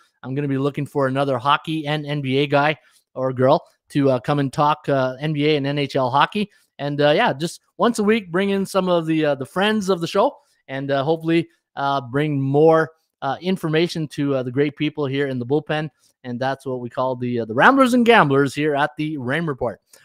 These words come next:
All right, that's a wrap. And, uh, unfortunately, I don't think you guys can hear my sound bites with this software. But you know what? I gotta give this software a lot of credit,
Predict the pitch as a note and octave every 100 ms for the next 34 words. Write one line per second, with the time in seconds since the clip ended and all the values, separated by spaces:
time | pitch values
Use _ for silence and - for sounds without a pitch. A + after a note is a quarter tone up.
0 | - - C4 G#3 A3 - A#3+ G3 E3+ G#3
1 | D4 - D#3+ D3+ D3+ D3 G#3 A#3+ E3+ D3+
2 | - _ _ E3 D#3+ F3+ A#3+ A#3 A3 F#3+
3 | F#3+ F3 D#3 E3+ C#3 - D#3 D#3+ D#3 D#3
4 | C3+ C3 C#3 C#3 C#3+ - E3 - _ -
5 | A3 A3 G#3 G#3+ A3 _ - D3+ F#3 G3
6 | F#3 F#3+ F3 F3 F3+ F3 F3+ F3+ D#3 C#3+
7 | D#3+ D3 D#3 D#3+ F3+